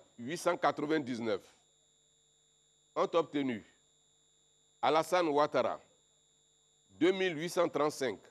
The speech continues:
soit quatre-vingt-dix-sept virgule soixante-dix-neuf pour cent.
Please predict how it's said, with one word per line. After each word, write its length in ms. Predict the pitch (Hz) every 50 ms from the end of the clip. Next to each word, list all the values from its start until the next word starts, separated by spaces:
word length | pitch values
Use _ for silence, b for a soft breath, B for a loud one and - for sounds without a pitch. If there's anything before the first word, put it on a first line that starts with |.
| _ _ _ _ _ _ _ _ _ _ _ _ _ _ _ _ _ _
soit 160 | - 156 175
quatre-vingt-dix-sept 840 | 175 - 151 147 - 151 156 165 170 165 139 147 127 - 165 170 147
virgule 300 | 131 147 139 127 165 160
soixante-dix-neuf 840 | 151 139 - 156 160 156 135 - - 101 117 131 131 147 160 156 -
pour 160 | - 123 117
cent. 240 | - - 101 76